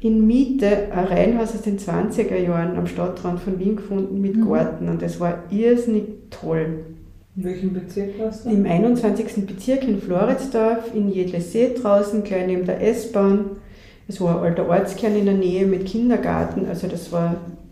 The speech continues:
Speaker 1: wunderbar und wir hatten damals einen siebenhundert Quadratmeter Garten. Das Haus war leider sehr überprägt durch einen grauslichen Umbau, es war aus den
Speaker 2: Mhm.
Speaker 1: zwanziger Jahren. Äh, wir haben auch nur ein Geschoss bewohnen dürfen, aber das andere stand leer.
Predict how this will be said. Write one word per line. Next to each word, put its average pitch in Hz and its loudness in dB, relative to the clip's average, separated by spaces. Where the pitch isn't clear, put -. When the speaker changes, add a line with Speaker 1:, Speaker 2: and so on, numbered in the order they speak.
Speaker 1:
wunderbar 196 0
und 190 -4
wir 180 -2
hatten 165 -4
damals 180 -4
einen 170 -4
siebenhundert 101 -4
Quadratmeter - -6
Garten. 160 -2
Das 185 0
Haus 180 2
war 180 2
leider 185 0
sehr 175 0
überprägt 180 -2
durch 190 -4
einen 175 -2
grauslichen 165 -4
Umbau, 208 -2
es 170 -2
war 165 0
aus 262 2
den 214 6
Speaker 2:
Mhm. 196 4
Speaker 1:
zwanziger 202 2
Jahren. 185 0
Äh, 170 0
wir 185 0
haben 175 -2
auch 160 0
nur 180 0
ein 165 0
Geschoss 202 -2
bewohnen 185 -2
dürfen, 185 0
aber 170 0
das 170 -2
andere 180 -4
stand 175 -4
leer. 165 2